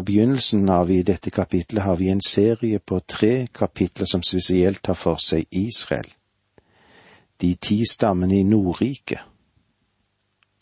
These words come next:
I kapittel fire blir vi minnet om at Gud i fortiden tuktet Israel for ondskapen som de hadde.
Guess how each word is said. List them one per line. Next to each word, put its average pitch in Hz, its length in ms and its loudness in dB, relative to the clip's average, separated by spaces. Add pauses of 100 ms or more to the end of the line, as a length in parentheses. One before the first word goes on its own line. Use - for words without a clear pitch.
(520)
I 104 100 2
kapittel 123 420 0
fire 117 480 2
blir 98 240 2
vi 95 80 4
minnet 101 400 2
om 101 320 2
at 85 400 -8
Gud 117 640 -2
i 78 320 -2
fortiden 107 880 -2 (240)
tuktet - 480 -2
Israel 87 560 0 (300)
for 87 440 0
ondskapen 120 840 0
som 98 240 0
de 85 100 -4
hadde. - 400 -8